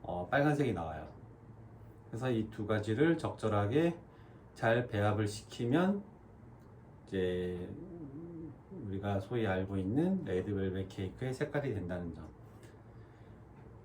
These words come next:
어, 그리고 이거와는 별개로 이제, 어, 그냥 일반 제노아지 시트에 약간의 코코아 파우더, 약간의 색소만 넣고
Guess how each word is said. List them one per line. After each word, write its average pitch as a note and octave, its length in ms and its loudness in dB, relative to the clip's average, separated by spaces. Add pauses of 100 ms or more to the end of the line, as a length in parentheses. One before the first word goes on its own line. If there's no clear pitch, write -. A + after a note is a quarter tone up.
(140)
어, F2+ 480 -4
그리고 C#3+ 240 4
이거와는 F3 1300 8
별개로 A2+ 760 4 (220)
이제, F#2 680 -4 (2000)
어, F2 640 -10
그냥 A#2+ 220 -2
일반 D3+ 360 10
제노아지 B2 480 6
시트에 D#3 640 2 (840)
약간의 A#2 340 2
코코아 B2+ 360 2
파우더, B2+ 540 4
약간의 G#2 400 2
색소만 D3+ 580 4
넣고 F#3+ 560 0